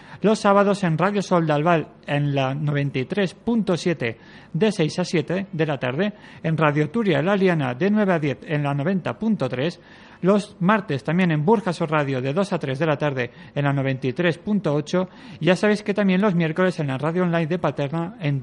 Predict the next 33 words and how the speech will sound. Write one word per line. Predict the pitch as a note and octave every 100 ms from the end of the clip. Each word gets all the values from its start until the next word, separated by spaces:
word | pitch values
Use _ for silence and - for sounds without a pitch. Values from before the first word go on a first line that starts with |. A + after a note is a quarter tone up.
| A2+
W | F3 F3+ F3
W |
W | E3+ D#3 -
punto | G#3 F3+ C#3
turia | G#3 G#3 F3
setenta | D3 D3+ C#3+ C#3+
y | D#3+
ocho, | D3 F#3 F#3+ - - - -
ahí | C#3+
nos | E3 -
puedes | E3+ D3
estar | C#3 D#3+
escuchando | F3 F#3+ F3 E3 E3+
de | D3
once | E3+ D#3+ E3+
a | F3 - E3+ F#3+
doce | E3+ D3+ F3+ G3+ F#3+
de | E3+ D#3+ F3+
la | E3+ F3+ F#3
mañana. | E3+ F3+ D#3+ D3+ A2+ - A3+ - -
Por | E3
supuesto, | E3+ E3+ G3+ E3+
también | E3 F#3 F#3
disponible | E3 F#3 F#3+ G#3+
en | G3
nuestra | E3+ C#3 D3
red | D#3+ D3+
de | D#3
iVoox, | G3 G#3+ G#3 - -
en | D3+ E3
iTunes, | E3 F#3+ F3+
en | D3
podcast. | C#3+ F3+ - G3+